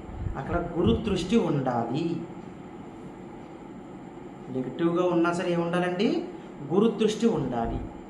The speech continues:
నెగిటివ్గా ఉన్నారండి, గురు దృష్టి లేదు అంటే కనుక కేతు మహర్దశ వచ్చినా, కేతు యొక్క అంతర్దశలు వస్తున్నా చాలా జాగ్రత్తగా ఉండాలి ఆ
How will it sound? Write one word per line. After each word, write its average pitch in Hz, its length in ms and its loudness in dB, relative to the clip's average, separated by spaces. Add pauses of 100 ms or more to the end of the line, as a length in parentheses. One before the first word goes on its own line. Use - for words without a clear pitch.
(480)
నెగిటివ్గా 180 580 2
ఉన్నారండి, 165 400 2 (140)
గురు 156 100 2 (100)
దృష్టి 151 320 -6
లేదు 147 180 4 (100)
అంటే 147 180 -2 (100)
కనుక 160 300 -2 (500)
కేతు 156 300 6 (100)
మహర్దశ 175 400 2 (160)
వచ్చినా, 156 380 2 (640)
కేతు 170 300 4 (100)
యొక్క 190 160 0 (200)
అంతర్దశలు 160 600 0
వస్తున్నా 165 420 0 (600)
చాలా 135 340 4 (140)
జాగ్రత్తగా 139 520 2 (100)
ఉండాలి 147 420 4 (560)
ఆ - 20 -2